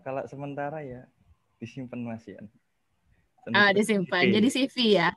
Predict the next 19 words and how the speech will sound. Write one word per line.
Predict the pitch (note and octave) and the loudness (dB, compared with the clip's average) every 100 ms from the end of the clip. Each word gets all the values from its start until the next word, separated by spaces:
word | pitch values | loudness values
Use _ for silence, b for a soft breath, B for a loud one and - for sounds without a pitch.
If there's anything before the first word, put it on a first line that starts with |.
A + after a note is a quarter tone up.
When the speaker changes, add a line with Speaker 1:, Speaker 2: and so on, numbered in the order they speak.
| _ | _
Speaker 1:
Iya, | G#2+ G#2+ A2 | -14 -12 -12
betul. | A2 - G#2 | -14 -14 0
Speaker 2:
Jadi, | B3 D#4 | 6 6
Kak, | F4+ C4+ B3 | 8 6 6
sertifikat | C#4+ C#4+ C4+ B3+ A#3 | 4 2 2 2 2
H | B3+ | 4
K | A#3 G#3 | 6 6
I | A3 A3+ | 4 -4
itu | - D4 | 2 6
adalah | A#3+ G#3 G3 G3 F#3 A3 A#3+ _ _ _ _ - | 6 6 6 6 6 6 4 _ _ _ _ -2
suatu | C4+ C#4+ | 2 6
karya | B3+ A#3 F#3+ F#3+ - _ - | 6 8 6 6 4 _ -6
yang | A3 A#3+ | 0 4
akhirnya | A3+ A#3+ B3+ A#3 C4 C4 | 4 4 2 2 4 4
dipatenkan | G#3+ A#3 A#3 A#3 A3 G3+ G#3 D4+ _ _ _ | 4 4 4 4 2 2 2 2 _ _ _
dan | - A3+ A3 | 2 4 6
itu | E4 | 6
jadi | A#3+ G#3 G#3 | 6 6 6
milikmu. | A3 A#3 A3+ - A#3 F#3+ F#3+ F3 | 4 2 -4 -10 -8 -2 0 0